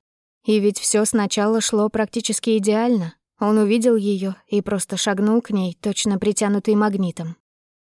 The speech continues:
И на пацана не стал обращать внимания. Влад на тот момент вообще никого не видел и не слышал. Только ее голос,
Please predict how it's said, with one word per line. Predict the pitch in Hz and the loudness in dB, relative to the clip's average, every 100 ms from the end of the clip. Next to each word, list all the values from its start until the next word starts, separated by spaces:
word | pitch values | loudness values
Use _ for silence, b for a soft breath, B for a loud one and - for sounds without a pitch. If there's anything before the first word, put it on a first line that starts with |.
| _ _ | _ _
И | 277 | 2
на | 262 | 4
пацана | 254 - 254 262 | 2 2 4 6
не | 254 196 | 4 2
стал | 202 190 | 0 0
обращать | 190 196 - 202 202 | 0 -2 -2 -4 0
внимания. | 208 208 196 190 185 185 _ _ _ | 2 2 0 0 -2 -4 _ _ _
Влад | 208 214 208 190 | 0 2 2 0
на | 202 | 0
тот | 202 196 | 0 0
момент | 208 208 208 202 | 2 2 2 0
вообще | 208 - 254 | -2 2 2
никого | 208 196 190 202 | 2 0 0 2
не | 208 | 2
видел | 240 202 185 | 2 0 0
и | 196 | 2
не | 208 | 0
слышал. | - 180 - 165 165 _ _ _ _ _ | -2 -6 -8 -10 -14 _ _ _ _ _
Только | 240 226 233 | 0 2 4
ее | 233 220 226 | 4 4 2
голос, | 196 214 208 180 - | 2 0 0 -4 -8